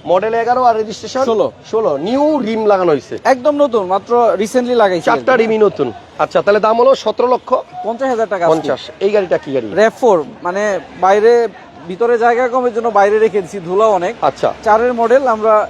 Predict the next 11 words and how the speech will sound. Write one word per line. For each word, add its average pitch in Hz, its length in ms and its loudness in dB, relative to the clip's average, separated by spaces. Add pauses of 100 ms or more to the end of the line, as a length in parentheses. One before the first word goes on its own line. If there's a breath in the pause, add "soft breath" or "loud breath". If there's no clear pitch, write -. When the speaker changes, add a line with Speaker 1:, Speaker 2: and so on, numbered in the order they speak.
(100)
Speaker 2:
এই 214 120 -2
গাড়িটার 233 340 2
দাম 220 280 0 (400)
Speaker 1:
Toyota 233 360 4
র্যাভ 226 260 4
ফোর 240 260 0
চারের 226 300 -2
মডেল। 147 300 0 (140)
Speaker 2:
হ্যাঁ, 180 160 -6
হ্যাঁ। 139 160 -6 (240)
Speaker 1:
আচ্ছা, - 260 -4